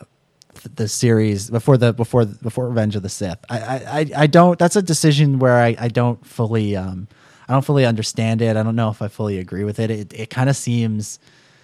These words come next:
it, it seemed a bit odd to, to go back to this planet,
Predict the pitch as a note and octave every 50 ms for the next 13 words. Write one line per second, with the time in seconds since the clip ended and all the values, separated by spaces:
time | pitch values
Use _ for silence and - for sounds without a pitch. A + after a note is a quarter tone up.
0 | _ _ _ _ _ - C#3+ C#3 C3+ D3 D#3+ C#3+ - - F#3+ G3+ G3 F3 D3 E3
1 | D3+ - A2+ A#2 D3+ G3+ E3+ A#2 G#2+ A2 - - C3+ B2+ A2+ - - A2+ - A#2
2 | A#2 G#2+ A2 G#2+ A2 A2+ _ - A2 F#2+ A2 G#2+ - - - - - A2+ A2+ B2+
3 | C3+ B2+ G#2+ F#2+ F2+ - - -